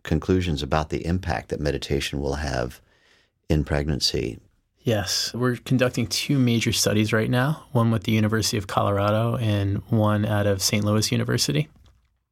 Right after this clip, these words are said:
Speaker 2: The one we're most excited about is the one coming out of Colorado that's, uh, monitoring preterm birth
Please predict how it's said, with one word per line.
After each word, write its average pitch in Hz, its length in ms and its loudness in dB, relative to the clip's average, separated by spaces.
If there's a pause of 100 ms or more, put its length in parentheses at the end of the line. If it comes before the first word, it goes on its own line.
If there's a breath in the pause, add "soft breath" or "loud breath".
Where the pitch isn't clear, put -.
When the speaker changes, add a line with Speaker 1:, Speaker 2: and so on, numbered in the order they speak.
Speaker 2:
The 120 80 4
one 143 160 6
we're 127 80 4
most 113 340 4
excited 107 360 2
about 101 220 -2
is 98 100 -2
the 110 80 0
one 101 100 2
coming 104 260 0
out 101 120 0
of 98 60 -2
Colorado 101 720 2
that's, - 520 0
uh, 107 240 2
monitoring 104 840 0
preterm 113 480 2
birth 113 520 -2